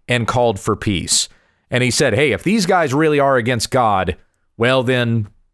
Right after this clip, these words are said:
persecution is gonna come upon them. Nobody's really gonna follow them. But if God is on their side and we persecute them, w-, well, I mean, we're gonna be found guilty as coming against a servant of God. So we gotta be real careful with this."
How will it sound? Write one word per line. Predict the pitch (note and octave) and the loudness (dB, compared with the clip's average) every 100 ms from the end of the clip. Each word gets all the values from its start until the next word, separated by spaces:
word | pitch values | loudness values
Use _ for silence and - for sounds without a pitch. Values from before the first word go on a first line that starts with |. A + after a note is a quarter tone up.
| - | -4
persecution | D3+ D3 A#2+ C3 A2 A#2+ | -2 0 0 -2 0 -2
is | G2+ | -2
gonna | A#2+ G#2+ | -2 -2
come | A#2 | -2
upon | G2+ G#2 F#2 | -2 -2 -2
them. | E2 | 0
Nobody's | B2 D#3+ E3+ D3 A2+ | 2 2 0 0 0
really | C3+ B2 | 0 0
gonna | A#2+ | 0
follow | G2+ A2+ F#2+ | -2 -2 0
them. | D#2+ D#2 | -2 0
But | B2+ C#3 | -2 0
if | D#3+ C#3+ - - - - | 0 -2 -6 -20 -20 -4
God | C#3+ G3+ A3 | 0 2 2
is | D#3 | 0
on | E3 D3+ | 0 2
their | C#3 A#2+ | 2 2
side | - A3+ A3+ D#3+ A#2+ B2+ - | 0 2 2 2 0 -2 -2
and | B2+ A2 | -2 0
we | B2 G3+ G#3+ D#3 | 2 2 2 2
persecute | B2 - G#3+ B3 F3+ - A2 | 0 -2 0 0 -2 0 -2
them, | - G2 G2 | 0 0 0
w-, | A2 A#2+ C3 | 0 0 0
well, | B2 A#2 F3 F#3 - _ _ - | 0 2 0 -4 -12 _ _ -4
I | |
mean, | G#2 G2 | -2 0
we're | C#3 | 0
gonna | D3 | 0
be | C3 B2 G#2+ _ _ _ | 0 0 -2 _ _ _
found | - D3 C#3 D3 D3+ C3+ D3 - A#2 | -8 -4 0 0 0 0 0 0 -2
guilty | A2+ E3 - D3 C3+ | 0 0 2 2 2
as | - C3+ B2 | 0 -2 -2
coming | - D3+ C#3 | -2 -2 -2
against | C3 C#3 - | -2 -2 -2
a | |
servant | A2+ D#3+ D3 | 0 0 0
of | C3 | -2
God. | G#2 A3+ D#3 F#2+ | 0 0 0 0
So | A#2+ | -2
we | |
gotta | A#2 G3 | 0 0
be | A3+ | 2
real | G#3+ G#3 | 2 2
careful | - G3+ A3 D3 | 0 -2 0 0
with | G#2+ F#2 | 0 0
this." | F2 D2+ - | -2 0 -2